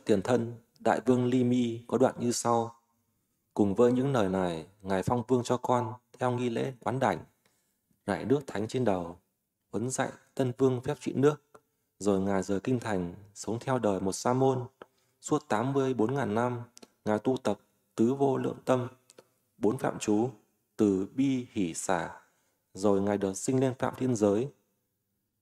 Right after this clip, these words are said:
Sư cho con hỏi là tu tập tứ vô lượng tâm có thể sanh về cõi Phạm Thiên đúng không ạ? Vì trước nay con chỉ nghe nói là muốn về Phạm Thiên phải chứng các tầng thiền định. Con xin sư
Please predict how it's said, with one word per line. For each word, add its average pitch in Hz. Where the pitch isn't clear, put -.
Sư 139
cho 135
con 135
hỏi 101
là 98
tu 131
tập 101
tứ 123
vô 139
lượng 131
tâm 123
có 107
thể 104
sanh 127
về 104
cõi 120
Phạm -
Thiên 120
đúng 120
không 131
ạ? 123
Vì 104
trước 151
nay 127
con 131
chỉ 98
nghe 123
nói 113
là 95
muốn 117
về 113
Phạm 104
Thiên 127
phải 82
chứng 113
các 156
tầng 95
thiền 98
định. 104
Con 123
xin 131
sư 127